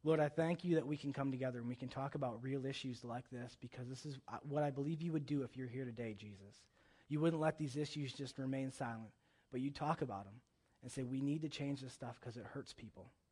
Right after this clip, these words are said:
God, I pray to you for strength for each and every person who might be dealing with this area of pornography. Pray to you give them courage to be able to tell you, to tell others today, to take action and clean it up.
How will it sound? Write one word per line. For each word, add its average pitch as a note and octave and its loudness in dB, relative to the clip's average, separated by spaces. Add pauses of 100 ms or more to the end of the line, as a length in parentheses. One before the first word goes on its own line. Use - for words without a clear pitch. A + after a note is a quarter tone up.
(540)
God, D3+ 4
I D3+ 4
pray F3 4
to F#3 4
you F#3 4
for F3+ 0
strength E3 2
for C#3+ -4
each C#3+ 0
and D3+ 0
every C#3+ 0
person C3+ -2
who A#2+ -2
might C3+ 0
be C#3+ -2
dealing C3+ 2
with B2 -4
this B2+ -8
area C3+ -2
of B2+ -8
pornography. A#2+ -8 (540)
Pray F3 8
to F3+ 2
you F3+ 4
give D#3+ 6
them E3 4
courage F3+ 6
to C#3+ -2
be C#3 4
able C#3+ 2
to C#3 0
tell C3+ 0
you, D3+ 4 (280)
to B2+ -10
tell D3 6
others D3+ 2
today, D3+ 2 (240)
to C3+ -6
take D3+ 2
action C3 0
and A2+ -4
clean A#2+ -4
it A2 -8
up. G2+ -10